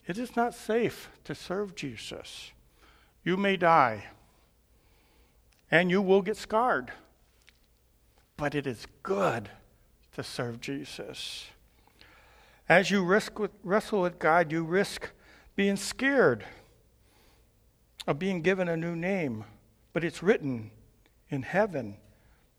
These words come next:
Your identity changes and marked. Wrestling is not a lack of faith. For Jacob, it was a la-, a sign of faith, not disbelief. If he had ran away from God, that would be disbelief.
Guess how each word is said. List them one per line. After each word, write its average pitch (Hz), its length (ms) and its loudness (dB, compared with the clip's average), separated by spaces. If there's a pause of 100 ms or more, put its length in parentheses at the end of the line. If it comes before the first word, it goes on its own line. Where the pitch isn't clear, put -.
(680)
Your 180 180 8
identity 196 600 6
changes 175 580 2
and 147 120 0
marked. 170 480 6 (460)
Wrestling 202 540 6
is 185 160 2
not 180 220 8
a 165 40 8
lack 156 320 8
of 147 80 0
faith. 156 460 4 (280)
For 156 140 2
Jacob, 190 460 4
it 196 80 2
was 180 120 -2
a 185 60 4
la-, 175 340 8
a 180 80 4
sign 190 380 2
of 151 100 2
faith, 117 480 2 (200)
not 196 200 6
disbelief. 202 840 -2 (580)
If 156 140 2
he 190 140 0
had 185 120 0
ran 175 280 0
away 156 580 0 (200)
from 123 180 -8
God, 123 340 -2 (140)
that 156 200 2
would 139 200 -4
be 117 260 -6 (300)
disbelief. - 840 -10